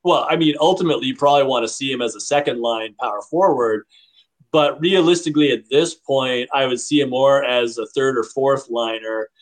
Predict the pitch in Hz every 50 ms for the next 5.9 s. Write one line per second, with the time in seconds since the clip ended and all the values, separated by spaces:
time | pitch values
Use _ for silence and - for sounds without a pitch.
0 | _ _ - - - - 160 151 135 131 127 123 120 120 117 113 - _ _ _
1 | _ _ _ - 139 120 113 113 131 127 - - 139 143 147 139 131 123 - -
2 | 139 135 139 139 135 131 - - 123 123 127 127 123 117 120 117 113 120 127 139
3 | 143 147 143 131 127 139 127 123 120 117 113 _ _ - - 151 147 135 131 123
4 | - 139 123 113 117 113 - - 117 113 - - 113 110 - - 110 110 107 110
5 | 107 107 _ _ _ _ _ _ _ _ _ _ - 117 127 127 123 117